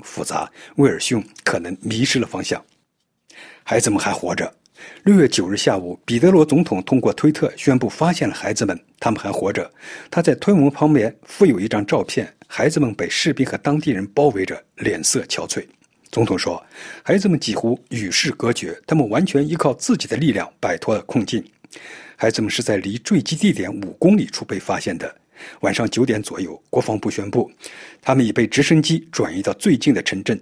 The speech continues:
圣何塞·瓜维亚雷，他们的健康状况将在那里得到评估。狗狗威尔逊没有和他们在一起。孩子们是如何在没有水和食物的丛林中生活的？在无休止的等待中，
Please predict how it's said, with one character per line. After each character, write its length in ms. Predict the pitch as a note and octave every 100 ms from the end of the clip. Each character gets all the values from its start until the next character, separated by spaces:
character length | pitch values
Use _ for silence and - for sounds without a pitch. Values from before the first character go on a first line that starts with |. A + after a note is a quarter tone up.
| _
圣 200 | - C#3+
何 180 | - F#2
塞· 140 | - - -
瓜 140 | -
维 120 | F2
亚 160 | F#2+ G2+
雷， 220 | D#2+ D#2+ - _
他 140 | - D3+
们 80 | C3+
的 60 |
健 200 | - F#3
康 180 | - B2+
状 160 | C#3 A2+
况 220 | - - -
将 180 | A2+
在 100 | G#2
那 160 | G2+ C#3
里 120 | B2+
得 140 | - G2
到 140 | - -
评 200 | F#2+ A2
估。 220 | B2+ B2+ - _ _ -
狗 160 | B2
狗 320 | A#2 C#3+ D3 D3+
威 120 | F#3+
尔 160 | A3+ -
逊 260 | - F#3 -
没 140 | - C3+
有 80 |
和 120 | - -
他 100 | F2
们 80 | E2+
在 140 | E2+
一 140 | F2
起。 220 | F2+ - - _ _ _ - - - - -
孩 180 | - G3+
子 80 | G3
们 100 | D#3
是 100 | C#3
如 240 | A2+ F#3
何 120 | F3+ C#3
在 120 | B2+
没 120 | G#2
有 100 | E3
水 340 | A#2+ - G#2 -
和 140 | -
食 260 | - - B2+
物 100 | E3
的 80 | A2+
丛 260 | - G2+
林 160 | C3+ A#2
中 120 | A2+
生 180 | - E3
活 180 | - G#2+
的？ 140 | - _ _ _ - - - -
在 180 | - F#2
无 220 | E2+ B2
休 180 | C#3 C#3
止 140 | F#2
的 80 | F#2+
等 160 | -
待 180 | D#2+ -
中， 180 | D#2 F#2